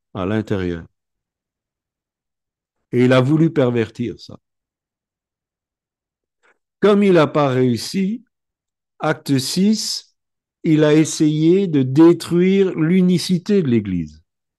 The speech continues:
Parce qu'il a commencé à se lever un mécontentement.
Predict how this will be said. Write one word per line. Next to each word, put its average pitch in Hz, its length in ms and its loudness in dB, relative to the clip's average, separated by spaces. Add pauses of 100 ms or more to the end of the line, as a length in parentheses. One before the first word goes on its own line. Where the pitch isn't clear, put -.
(1300)
Parce 139 200 -4
qu'il 175 120 2
a 165 60 4
commencé 160 560 0
à 165 240 0
se - 200 -6
lever 135 580 2
un 143 140 -2
mécontentement. 151 1000 -2